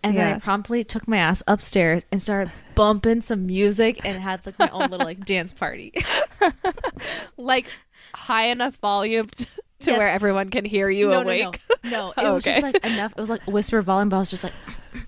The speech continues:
Speaker 1: <clears throat> just,
Speaker 2: Good
Speaker 1: like,
Speaker 2: for
Speaker 1: bumping
Speaker 2: you.
Speaker 1: it t-, for myself. But I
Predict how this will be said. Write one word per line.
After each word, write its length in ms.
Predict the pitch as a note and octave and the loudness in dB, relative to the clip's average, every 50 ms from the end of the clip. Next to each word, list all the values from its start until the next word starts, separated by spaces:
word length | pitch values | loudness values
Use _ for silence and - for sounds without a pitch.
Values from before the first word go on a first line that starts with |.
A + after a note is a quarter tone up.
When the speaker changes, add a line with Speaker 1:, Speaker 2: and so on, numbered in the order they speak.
| - - | -12 -12
Speaker 1:
<clears throat> 560 | C4 A#3+ - - - - - - - - - | -14 -14 -14 -14 -16 -18 -18 -20 -20 -16 -12
just, 120 | - A3+ - | -6 0 2
Speaker 2:
Good 120 | D#4+ G4 | 2 2
Speaker 1:
like, 80 | - - | 0 2
Speaker 2:
for 140 | - A4 A4 | 2 4 4
Speaker 1:
bumping 160 | G#4+ G4 G4 | 6 6 4
Speaker 2:
you. 60 | G4+ G#4+ A4 A4+ A4+ A4 G4+ | 4 4 4 2 2 2 2
Speaker 1:
it 100 | D4+ A3+ G3 - | 2 2 0 -4
t-, 60 | - - - - - - | -8 -14 -20 -20 -6 0
for 120 | - A3+ | 0 2
myself. 520 | G3+ F#3+ G3 G3+ - G3 E3+ G3+ C4 - - - - - - - - - - - | 4 4 4 4 2 2 4 4 2 2 -2 -10 -16 -16 -16 -18 -18 -18 -18 -8
But 140 | A3+ C#4 C#4+ | -4 0 2
I 140 | C#4+ D4 | 4 4